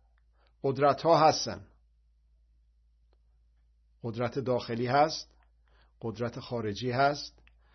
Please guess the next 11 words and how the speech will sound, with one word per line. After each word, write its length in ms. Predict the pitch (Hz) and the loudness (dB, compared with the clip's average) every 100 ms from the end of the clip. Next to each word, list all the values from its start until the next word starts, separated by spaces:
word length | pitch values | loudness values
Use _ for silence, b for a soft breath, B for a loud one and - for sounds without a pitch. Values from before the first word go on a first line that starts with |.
| b b | b b
دست 340 | 139 139 - | 2 2 2
به 100 | 127 | -4
دست 340 | 113 127 127 - | -2 -2 -2 -6
هم 300 | 104 113 147 | -4 0 0
دادن، 320 | 147 143 143 | 2 0 2
ما 120 | 139 | 2
رو 80 | 139 | 2
سرکوب 540 | 131 131 107 - 135 | 2 0 0 -2 -8
کردن. 380 | - 107 92 92 - _ _ _ _ _ _ _ _ _ _ _ _ _ _ _ _ _ _ _ B B B B | -6 -12 -12 -14 -18 _ _ _ _ _ _ _ _ _ _ _ _ _ _ _ _ _ _ _ B B B B
قدرت 420 | 131 120 139 120 143 | -6 0 0 0 -4
خارجی، 840 | - 127 123 113 139 160 180 196 | -2 0 0 -2 0 2 0 -4